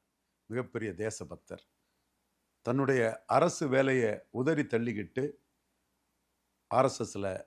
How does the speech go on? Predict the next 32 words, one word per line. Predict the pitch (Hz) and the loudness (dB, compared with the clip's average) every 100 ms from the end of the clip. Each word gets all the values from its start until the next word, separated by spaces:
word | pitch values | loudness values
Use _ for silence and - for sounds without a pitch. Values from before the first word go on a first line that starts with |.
| - | -10
இணைந்து | 113 107 98 | -8 -8 -8
பணியாற்றினாரு. | 104 104 95 82 90 92 - _ _ _ _ _ _ - | -6 -4 -6 -10 -10 -8 -10 _ _ _ _ _ _ 0
பாஜக | 117 113 104 98 98 | 2 2 -2 -4 -4
அனுதாபியா | 101 101 92 92 - | -2 -2 -2 -4 -6
இருந்தாரு. | 85 82 - _ _ _ _ _ _ _ _ _ _ _ | -12 -14 -16 _ _ _ _ _ _ _ _ _ _ _
அன்னைக்கு | - 127 156 160 165 | -2 2 2 0 0
பாஜகங்கிற | 127 139 143 139 127 120 | 4 6 6 6 2 2
அரசியல் | 110 110 - 117 | 2 0 0 -2
கட்சி | - 95 - 117 113 - | -2 -6 -4 -6 -6 -8
ஒரு | 101 98 - _ _ _ - | -8 -8 -12 _ _ _ -6
எம் | 110 127 | -4 0
பி | 123 | 2
ஆகுமா, | 107 95 95 98 101 | 2 0 -4 -6 -6
எம் | 98 113 | -6 -2
எல் | 120 | 0
ஏ | 107 | 0
ஆகுமா, | 95 90 95 98 - _ _ 110 | -2 -4 -8 -10 -12 _ _ -6
கவுன்சிலர் | 135 - 110 | -6 -2 0
ஆகுமா, | 92 90 90 92 98 _ _ _ _ _ _ _ - | 0 -2 -6 -8 -10 _ _ _ _ _ _ _ -2
எதுவுமே | 127 151 156 160 | 2 4 4 2
கேரண்டி | 127 131 123 98 | 4 2 0 -4
கிடையாது. | 107 90 - _ _ _ _ _ _ _ _ _ _ _ _ | -6 -8 -12 _ _ _ _ _ _ _ _ _ _ _ _
அந்த | - 95 | -12 -4
கட்சியை | 120 165 160 | -2 0 0
வச்சு | 156 | 2
ஒரு | 156 | 2
கவுன்சிலர் | 139 156 156 | 2 0 6
ஆக | 151 | 8
முடியுமாங்கிற | 147 139 131 131 120 | 8 2 0 0 -2
கேரண்டியே | 110 120 117 120 110 | 0 0 0 -2 0
இல்லாத | 107 104 | 0 0
காலகட்டத்துல | 95 98 95 90 92 107 143 | 0 -4 -4 -10 -10 -6 -6